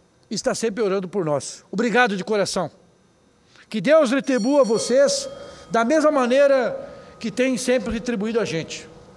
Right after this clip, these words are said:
Que Deus acompanhe vocês nessa caminhada e que vocês possam continuar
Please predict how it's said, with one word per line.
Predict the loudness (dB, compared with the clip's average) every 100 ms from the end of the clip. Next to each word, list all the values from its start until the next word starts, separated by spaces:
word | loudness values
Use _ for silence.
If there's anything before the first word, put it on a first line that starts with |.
| -20 -20 -20 -20 -20 -14
Que | -6
Deus | 2 2 4
acompanhe | 0 0 0 2 4
vocês | 2 2 0 0
nessa | -2 -2
caminhada | -2 -2 2 2 2 0 -2 -8 -16 -20 -12
e | -8 -4
que | -2
vocês | -2 0 0 -2
possam | 2 2 2 -2
continuar | -4 -6 -2 2 2 0 -6 -14